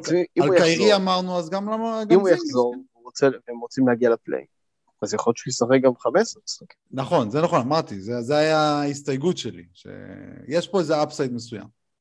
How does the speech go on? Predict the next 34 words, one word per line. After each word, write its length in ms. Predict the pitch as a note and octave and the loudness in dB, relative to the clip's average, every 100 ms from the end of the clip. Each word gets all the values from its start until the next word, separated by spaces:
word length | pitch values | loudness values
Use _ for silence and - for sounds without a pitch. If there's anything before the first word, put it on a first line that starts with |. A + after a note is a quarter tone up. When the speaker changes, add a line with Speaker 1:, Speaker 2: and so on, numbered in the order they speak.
| _ | _
Speaker 2:
מסוים. 380 | - - E3+ B2+ - _ _ _ _ _ _ _ _ _ _ _ _ | -14 -4 -2 -2 -8 _ _ _ _ _ _ _ _ _ _ _ _
לשחק 340 | C3 E3+ G#3 | -6 0 0
חמש 300 | G3+ F#3 G3 | 2 2 2
עשרה 180 | G3 E3+ | 0 2
לא 120 | E3+ | 2
יקרה, 300 | E3+ C#3+ F3+ | 2 0 -2
כי 140 | F3 D3 | -2 -2
גם 200 | D3+ E3 | -2 -2
אם 80 | D#3+ | -4
הוא 180 | C#3+ B2+ | -6 -4
בריא 360 | C#3 D3+ D#3+ | -4 -2 -4
מאה 280 | D3+ D#3 C#3+ | -4 -4 -4
אחוז 380 | C#3 E3 D#3 B2 | -4 -2 -4 -2
ביום 260 | C#3+ C#3 | 0 4
Speaker 1:
לא, 180 | C3 B2+ D3+ C#3+ | 8 8 6 2
Speaker 2:
נתון, 380 | G#3 F#3+ F#3 - _ | 2 2 -2 -10 _
הוא 140 | C#3+ | -4
לא, 200 | D3+ E3+ | 4 6
Speaker 1:
שלוש 200 | E3+ D#3 | 10 8
עשרה 160 | - C3 | 6 2
משחקים. 540 | B2+ - B2 - F3+ | 0 0 -4 2 4
Speaker 2:
הוא 160 | E3+ F3+ | 6 6
לא 60 | G3+ | 4
עושה 240 | G3+ F#3+ | 2 2
חמש 220 | F#3+ F3+ | 2 -2
עשרה 300 | F3 F#3 E3+ | -4 -4 -4
מחמש 320 | D3 D3 C#3 B2 | -4 -4 -4 -8
עשרה. 140 | A2 A2+ - _ _ | -10 -14 -18 _ _
<laughs> 380 | D#3 C#3+ E3+ - | -14 -12 -14 0
Speaker 1:
לא, 200 | A#2+ D2+ C2+ | 2 2 0
יש 100 | - G#3 | -6 -4
להם 120 | C#3+ | -2
עוד 100 | B2+ | -4
איזה 140 | B2+ | -8